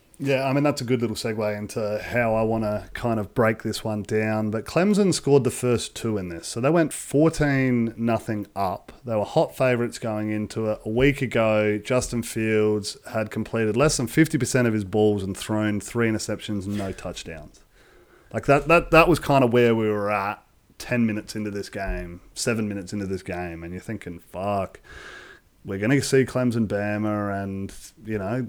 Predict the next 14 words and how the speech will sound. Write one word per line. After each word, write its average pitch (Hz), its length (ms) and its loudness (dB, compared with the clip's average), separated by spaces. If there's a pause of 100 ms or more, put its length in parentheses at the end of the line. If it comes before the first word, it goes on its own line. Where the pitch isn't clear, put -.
(100)
this, - 260 -4
this 117 220 -4
Clemson 113 440 0
team 113 280 0
is, 107 220 -2
is 113 160 -4
actually 110 300 -2
pretty 107 240 -4
good." 120 300 2 (600)
Then 139 680 6
something 160 640 -2
kind 107 320 -4
of 85 120 -8
flicked, - 800 -2